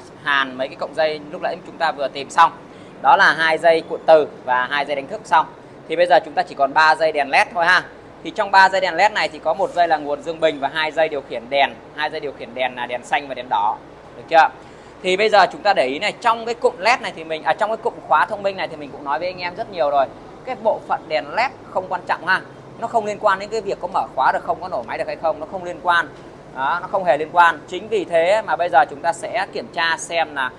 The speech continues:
chúng ta đấu điện đã xong chưa, xem là con S C U này có bị lỗi gì không ha. Rồi, bây giờ mình sẽ cắm S C U vào.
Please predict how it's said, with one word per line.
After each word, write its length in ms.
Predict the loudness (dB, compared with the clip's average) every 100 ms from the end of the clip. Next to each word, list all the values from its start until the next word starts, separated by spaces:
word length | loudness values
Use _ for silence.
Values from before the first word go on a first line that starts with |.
| -20 -20
chúng 100 | -10
ta 100 | -4
đấu 200 | 0 2
điện 160 | 2 -2
đã 100 | -4
xong 220 | -2 -4 -2
chưa, 220 | 2 2 2 -20 -14
xem 320 | -2 -2 0
là 140 | -4
con 140 | -4 -2 -4
S 120 | -4
C 20 | -6
U 120 | -4
này 80 | -4
có 100 | -6
bị 100 | -6
lỗi 240 | -4 -4 -6
gì 100 | -2
không 140 | 0
ha. 160 | 0 -2 -6 -20 -20 -20 -20 -2
Rồi, 160 | 4 4
bây 140 | 4
giờ 140 | 4 2
mình 140 | -2
sẽ 100 | -6
cắm 200 | -4 -2 -4
S 100 | -4
C 20 |
U 140 | -4 4
vào. 280 | 4 4